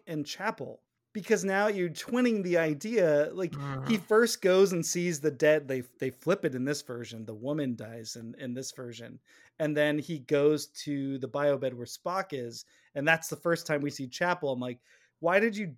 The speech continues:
Speaker 1: double that idea? Why not just do the thing, show how really different it would have been?" Spock would have married a human. You know what I mean? Like, it,
Speaker 2: Yeah.
Speaker 1: ah, whatever.
Speaker 2: I don't think it's that big of a deal, Brian.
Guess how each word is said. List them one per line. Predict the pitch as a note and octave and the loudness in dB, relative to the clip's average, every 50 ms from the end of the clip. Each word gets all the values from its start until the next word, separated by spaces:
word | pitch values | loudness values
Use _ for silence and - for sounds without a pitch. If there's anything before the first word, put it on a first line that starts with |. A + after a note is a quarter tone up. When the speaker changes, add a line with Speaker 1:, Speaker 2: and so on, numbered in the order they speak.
| _ _ - | _ _ 4
Speaker 1:
double | E3+ E3+ E3+ F#3 F#3 F3+ | 4 6 6 4 2 4
that | E3 E3 D#3+ D3+ | 4 4 6 6
idea? | D#3 C#3+ C#3 B2+ - G3 G3+ F3+ D3+ | 4 4 2 0 -4 -2 0 0 0
Why | C#3 C#3+ D3 | 2 0 -2
not | D#3 E3 D#3 D#3 | -2 -2 -4 -8
just | D#3 D#3+ E3 D#3+ - _ _ _ | -8 -10 -10 -10 -12 _ _ _
do | - D3+ D#3 D#3 D#3 D#3 D#3 D#3 D#3 D3+ C#3+ C#3 - _ _ _ _ | -4 -2 0 0 0 0 0 0 -2 -4 -6 -12 -18 _ _ _ _
the | - D3 | -12 -12
thing, | C#3+ _ - D#3 D#3 D3+ D3+ D3 C#3+ C#3 _ _ _ _ _ _ _ _ _ | -8 _ -2 0 0 0 0 -2 -4 -6 _ _ _ _ _ _ _ _ _
show | - - G3+ G3+ | -2 0 2 4
how | F3+ F3 D#3+ D3 | 4 4 4 4
really | C#3+ C3+ C#3+ F3 G3+ A3 A3 G#3+ | 2 2 2 4 4 4 4 2
different | F3+ C#3 E3+ F3 F3 - F#3+ D#3+ C#3 | -2 0 0 -2 0 0 -4 -4 -4
it | C3 C3 | -4 -6
would | B2+ B2+ A#2+ | -6 -8 -8
have | A#2+ A2 | -8 -8
been?" | A#2 A2 A2 | -8 -10 -10
Spock | - - - - G#3+ C#4 C#4+ A#3 | -12 -10 -4 0 2 2 2 2
would | F#3 G3 | 2 0
have | B3+ A3 G3+ | 0 2 2
married | C#4+ D#4 E4 D4 A#3+ A3 | 2 4 4 4 4 2
a | A#3+ B3 | -2 -2
human. | - B3 D#4 F4+ D#4+ F#3+ C#3+ C3+ B2+ B2+ - _ _ _ | -2 -2 -4 0 0 0 0 0 -4 -8 -10 _ _ _
You | - F#3 | -4 2
know | F3+ G3 | 4 4
what | G3 F#3 | 4 4
I | |
mean? | F3 F3+ F#3+ G3+ G#3 | 4 4 2 2 4
Like, | E3+ D#3 D#3 D3 E3+ | 4 4 4 2 0
it, | F3 E3 D#3+ D#3+ - - | -4 -6 -6 -10 -10 -6
Speaker 2:
Yeah. | G#3 G3+ F3+ C3+ B2 C3 | -4 -2 0 0 0 -2
Speaker 1:
ah, | C#3 | -2
whatever. | C3 C3 B2 A#2 A2 A#2 A2+ _ _ _ _ _ _ - - | -4 -6 -8 -8 -10 -10 -14 _ _ _ _ _ _ -6 2
Speaker 2:
I | - F#3+ F3+ | 6 6 8
don't | F#3+ G#3 G#3 | 6 6 4
think | - D#3 D3 | 2 0 0
it's | C#3 C3 | 0 0
that | - A#2+ A#2 | 0 -2 0
big | - A#2+ A#2 | 0 -2 -2
of | A#2+ | -2
a | A#2+ | -4
deal, | A#2+ C3+ G#2+ A2+ B2 | -4 -4 -4 -4 -4
Brian. | C3+ - - - G2 - G3 | -6 -8 -8 -8 -6 -8 -8